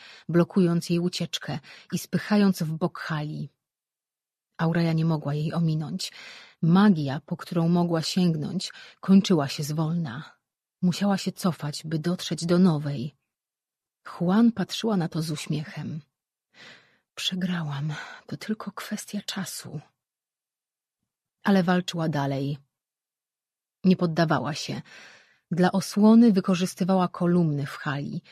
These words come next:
a magia wyrywała z nich kamienie, aż padały jedna po drugiej. Auraja zaczęła się obawiać, że runie strop. Poczuła, że słabnie. Juan znów uderzyła w barierę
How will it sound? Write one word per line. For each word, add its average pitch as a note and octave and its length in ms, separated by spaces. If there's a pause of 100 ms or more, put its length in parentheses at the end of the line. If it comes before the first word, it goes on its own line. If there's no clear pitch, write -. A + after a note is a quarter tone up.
(240)
a D#3+ 120
magia F#3 600
wyrywała F3 560
z C#3+ 80
nich D#3 160
kamienie, D#3+ 680 (220)
aż - 220
padały D#3 480
jedna D#3 320
po E3+ 120
drugiej. D3+ 580 (960)
Auraja G#3 460
zaczęła G#3+ 320
się - 160
obawiać, E3+ 480
że D#3 220
runie E3+ 300
strop. - 460 (720)
Poczuła, G#3 480
że G3 140
słabnie. D#3 720 (1080)
Juan F3+ 400
znów F3+ 400
uderzyła D#3 420
w C#3+ 60
barierę E3+ 540